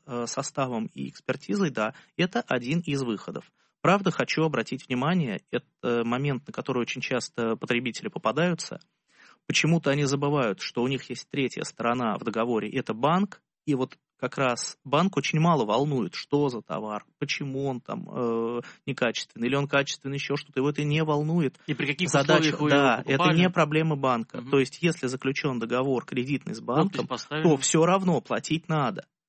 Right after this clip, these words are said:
Speaker 1: Другое дело, потом, если, э, контора-продавец, э, не исчезла в неизвестном направлении, то есть на этом же месте находится,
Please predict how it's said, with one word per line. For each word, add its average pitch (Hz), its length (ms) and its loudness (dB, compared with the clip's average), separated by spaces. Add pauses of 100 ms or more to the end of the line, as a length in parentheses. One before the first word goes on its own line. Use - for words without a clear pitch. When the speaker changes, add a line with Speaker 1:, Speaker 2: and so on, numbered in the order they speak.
(120)
Speaker 1:
Другое 185 400 6
дело, 131 300 -2
потом, 143 320 -2
если, 123 640 -2
э, 123 140 -6
контора-продавец, 131 1080 -2
э, 117 180 -4
не 135 160 -2
исчезла 214 400 -2
в 117 40 -2
неизвестном 123 460 -2
направлении, 117 640 -4 (420)
то 147 80 6
есть 147 160 -2
на 202 100 6
этом 190 240 0
же 170 100 0
месте 131 560 0
находится, 120 720 -2